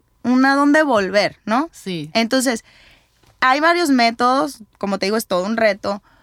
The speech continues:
Speaker 1: Eh, uno de los, de los métodos es el método de suspensión, ¿no?
Speaker 2: ¿De qué se trata?
Speaker 1: El
Speaker 2: Platícanos.
Speaker 1: método de suspensión se trata, por ejemplo, no sé, si estás en una reunión y estás vibrando en la paz,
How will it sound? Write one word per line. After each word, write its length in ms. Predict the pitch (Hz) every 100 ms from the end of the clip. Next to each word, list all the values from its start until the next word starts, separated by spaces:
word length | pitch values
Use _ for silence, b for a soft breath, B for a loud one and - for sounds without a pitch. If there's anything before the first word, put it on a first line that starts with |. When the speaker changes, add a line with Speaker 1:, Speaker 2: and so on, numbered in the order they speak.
| b b _
Speaker 1:
Eh, 560 | - 233 226 226 226 - -
uno 260 | 262 285
de 120 | 285
los, 320 | 285 277 247 -
de 220 | 247 240
los 100 | 233
métodos 420 | 233 233 247 233
es 120 | 214
el 100 | 233
método 300 | 226 208 220
de 80 | 214
suspensión, 840 | 214 196 - 196 190 - 220 208 - _ _ _ _ _
¿no? 140 | - 240
Speaker 2:
¿De 40 |
qué 160 | 311 180
se 100 | 196
trata? 300 | 185 175 202
Speaker 1:
El 60 | 202 -
Speaker 2:
Platícanos. 260 | 170 226
Speaker 1:
método 200 | 240 240
de 60 | 302
suspensión 420 | 294 226 220 233
se 120 | 262
trata, 480 | 254 247 262 277 294 b b b b b _
por 200 | 226 208
ejemplo, 440 | 190 214 185 175
no 140 | 180 190
sé, 240 | - 151
si 100 | -
estás 300 | 202 - 214
en 160 | 247 254
una 360 | 262 262 262 269
reunión 840 | 240 208 214 240 269 302 311 302
y 80 | -
estás 500 | 190 285 202 196 - _ _
vibrando 540 | 190 190 185 185 196
en 60 | 226
la 120 | 226
paz, 720 | 220 254 311 349 349 339 -